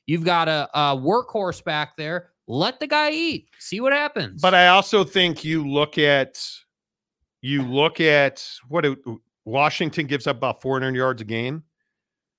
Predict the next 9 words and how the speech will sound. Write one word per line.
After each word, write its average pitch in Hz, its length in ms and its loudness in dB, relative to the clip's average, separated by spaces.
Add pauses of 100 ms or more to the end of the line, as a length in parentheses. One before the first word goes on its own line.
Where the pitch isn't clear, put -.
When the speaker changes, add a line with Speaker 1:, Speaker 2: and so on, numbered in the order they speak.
(140)
Speaker 2:
but - 80 -12
there's 165 180 4
some 170 160 -2
real 165 140 2
high-powered 147 520 2
offenses 123 540 -4
in 110 100 -10
the 107 60 -12
Pac-twelve. 107 580 -8